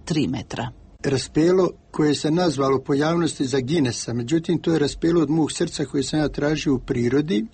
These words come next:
Speaker 2: i eto, Bogu hvala, sve je završeno. Interesantno je to što je to od jednog komada drveta. Sva poenta veličine, ima njih veći u svijetu, recimo onaj u Rio de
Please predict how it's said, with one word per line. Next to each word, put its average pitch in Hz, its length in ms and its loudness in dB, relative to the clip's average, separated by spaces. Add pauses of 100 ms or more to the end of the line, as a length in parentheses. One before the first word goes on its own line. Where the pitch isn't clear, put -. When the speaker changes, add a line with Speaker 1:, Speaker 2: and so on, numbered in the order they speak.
(140)
Speaker 2:
i 139 80 2
eto, 151 240 0
Bogu 135 360 0
hvala, 139 240 0
sve 147 220 -2
je 127 80 2
završeno. 117 680 -6
Interesantno 190 800 0
je 151 100 0
to 226 200 0
što 170 180 -2
je 160 80 0
to 196 300 2
od 135 220 -4
jednog 175 360 2
komada 131 440 0
drveta. 117 480 -8 (200)
Sva - 280 0
poenta 190 680 0
veličine, 151 580 0 (140)
ima 156 240 0
njih 165 240 0
veći 170 300 0
u 131 60 0
svijetu, 131 400 -4
recimo 135 280 0
onaj 151 240 2
u 139 100 2
Rio 156 180 4
de 143 120 0